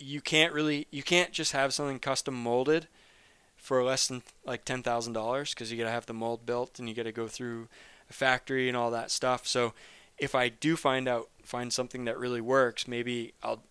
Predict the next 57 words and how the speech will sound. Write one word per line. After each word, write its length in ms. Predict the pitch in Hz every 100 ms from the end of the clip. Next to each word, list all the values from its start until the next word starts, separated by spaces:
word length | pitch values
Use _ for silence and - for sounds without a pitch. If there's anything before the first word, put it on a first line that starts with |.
| -
I'll 100 | 120
do 220 | 113 131 123
something 480 | - 120 123 117
where, 400 | 113 117 117 110 - _ -
where 280 | 123 120 120
it 100 | -
could 120 | 117
be 80 | 107
sold 460 | - 127 127 123
in 100 | 117
the 80 | 110
trapping 440 | - 120 120 120
industry, 500 | 110 107 104 - 101 - - - - - _ _ -
and 380 | 120 113 113 107 - _ _ _ _ _ _ _ _ _ _ -
it 100 | 127
would 180 | 123 -
make 220 | 131 131
it 100 | 127
worth, 360 | 120 127 120 -
you 140 | - 127
know, 120 | 120 - - - -
I, 120 | 151 165
I'd 100 | 175
be 60 | 175
able 120 | 151
to 60 | 127
get 180 | 143
what 100 | 139
I 80 | 120
need 340 | 120 131 143 - - _ -
and 160 | 131
also 240 | 123 - 123
be 100 | 127
able 100 | 113
to 60 |
pay 200 | - 113
for 240 | 110 120 123
it. 100 | - _ - - - - -
Um, 200 | 113 120
but 140 | 135 151
other 220 | 156 160
than 120 | 139
that, 180 | 131 135
I'm 140 | 127
gonna 200 | 135 131
just 180 | 127 123
play 160 | - 127
around 220 | 123 127
with 80 | 123
this 120 | 117
prototype 560 | - 120 131 123 110 117
and 100 | -
see 120 | 123
how 120 | 120
it 80 | 123
works 260 | 123 120
out. 300 | 123 117 123